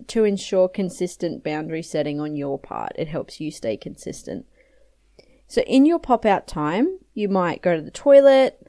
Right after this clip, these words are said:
have a shower, wash the dishes, make tomorrow's lunches, but basically you gently remind your toddler or preschooler to stay in bed and that you're gonna come back and join them.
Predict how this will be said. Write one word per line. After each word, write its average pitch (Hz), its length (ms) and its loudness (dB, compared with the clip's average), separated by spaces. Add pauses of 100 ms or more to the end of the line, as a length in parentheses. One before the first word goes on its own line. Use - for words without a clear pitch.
have 165 100 2
a 170 40 2
shower, 226 800 4
wash 208 280 -2
the 180 100 -16
dishes, 208 640 2
make 202 220 -4
tomorrow's 175 400 -10
lunches, 196 760 -2 (420)
but 208 220 0
basically 208 580 0
you 190 240 -6
gently 208 720 0
remind 180 800 -2
your 180 180 -2
toddler 170 400 -6
or 170 140 -4
preschooler 170 800 -6
to 190 140 -6
stay 170 340 -4
in 180 140 -4
bed 160 320 -4 (460)
and 170 120 -4
that - 120 -4
you're 175 100 -8
gonna 156 220 -10
come 156 240 -14
back - 200 -16
and 165 160 -12
join 143 300 -10
them. 185 220 -14